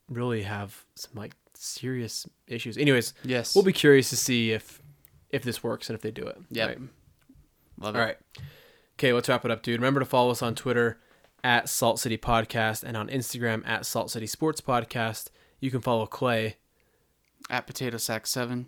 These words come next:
Speaker 1: and me, Chase, at Chase underscore A underscore Saurus. Clay, anything you wanted to add before we take off?
Speaker 2: Uh, no, that was it. You can also follow me on sports picker dot com, Potato Sack seven.
Speaker 1: Come at me, bro.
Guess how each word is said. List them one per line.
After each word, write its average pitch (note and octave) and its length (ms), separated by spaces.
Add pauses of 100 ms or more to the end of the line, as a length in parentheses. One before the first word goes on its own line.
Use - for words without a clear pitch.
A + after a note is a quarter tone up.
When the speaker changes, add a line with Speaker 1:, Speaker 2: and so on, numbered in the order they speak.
(140)
Speaker 1:
and A2 240
me, A2 140
Chase, A2 380
at A2 200
Chase A2 300
underscore A2 580
A A2 180
underscore G#2 340
Saurus. A#2 520 (440)
Clay, B2+ 180
anything B2 300
you A#2+ 80
wanted A#2 180
to F#2+ 80
add B2 220
before C3 160
we B2 80
take B2 200
off? C3+ 300 (680)
Speaker 2:
Uh, C3+ 360
no, C#3+ 180
that C3 160
was A#2 140
it. B2 220
You A#2+ 120
can C3+ 140
also C3 260
follow B2 320
me A#2 300
on A2 420
sports A#2 320
picker A2+ 240
dot G2 180
com, G#2+ 440 (160)
Potato G#2+ 300
Sack - 280
seven. - 380 (520)
Speaker 1:
Come A2+ 200
at G#2+ 120
me, G#2 120
bro. G#2+ 260